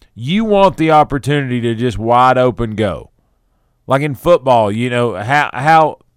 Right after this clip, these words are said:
how wild can we get with the play calling? Just get after it. Just go with it. That's what you wanna hear. So the green light was given, uh, last night. El-, Elliott did just that.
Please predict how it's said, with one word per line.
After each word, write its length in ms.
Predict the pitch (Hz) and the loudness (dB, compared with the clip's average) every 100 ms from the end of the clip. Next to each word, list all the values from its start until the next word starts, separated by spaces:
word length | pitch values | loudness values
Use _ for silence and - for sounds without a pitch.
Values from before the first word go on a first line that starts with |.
| _ - | _ -12
how 280 | 123 156 | 0 2
wild 440 | 151 147 156 165 - | 4 4 6 4 2
can 180 | 156 160 | -2 0
we 120 | 151 | -2
get 200 | 143 135 | -2 -2
with 160 | 147 | -2
the 60 | 131 | -2
play 280 | - 147 151 | 0 2 2
calling? 420 | 131 120 98 78 _ _ _ _ _ | 0 0 0 -6 _ _ _ _ _
Just 220 | 101 107 | -12 -6
get 160 | 98 139 | -2 2
after 320 | 131 123 - | 2 0 -6
it. 100 | - _ _ 101 | -16 _ _ -12
Just 200 | 117 - | -8 0
go 160 | 139 | 2
with 200 | 123 92 | 2 -2
it. 100 | 78 _ _ _ _ _ _ _ _ _ _ _ | -8 _ _ _ _ _ _ _ _ _ _ _
That's 480 | 98 104 151 170 - | -20 -2 2 2 0
what 240 | 175 151 | -2 -2
you 100 | 147 | -4
wanna 220 | 139 143 131 | -2 -2 0
hear. 220 | 135 120 | 0 0
So 160 | 127 | 0
the 80 | 127 | -2
green 340 | 107 139 190 196 | 0 0 0 2
light 260 | 180 180 | 2 2
was 180 | 143 113 | 0 -4
given, 420 | 113 151 156 151 - _ _ - | -2 -2 -2 -4 -10 _ _ -2
uh, 160 | 131 | 0
last 380 | 135 151 156 123 | 4 4 4 2
night. 240 | 151 151 | 0 2
El-, 320 | 143 151 156 - 131 | 2 4 2 0 2
Elliott 500 | 151 160 151 120 117 | 2 4 0 -4 -4
did 220 | 147 117 | -4 -2
just 260 | 143 117 | -4 -4
that. 340 | 123 135 139 | -2 2 2